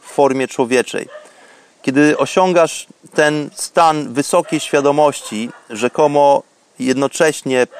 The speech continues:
mm, przetwarzasz się, transmutujesz w czystą energię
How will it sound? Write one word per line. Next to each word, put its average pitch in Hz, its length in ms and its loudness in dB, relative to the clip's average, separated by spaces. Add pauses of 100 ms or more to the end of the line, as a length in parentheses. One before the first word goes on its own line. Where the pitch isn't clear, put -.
(280)
mm, 117 420 -6 (120)
przetwarzasz 131 720 0
się, 113 100 -4
transmutujesz 123 1000 -2
w - 40 -20
czystą 143 340 -4
energię 113 520 0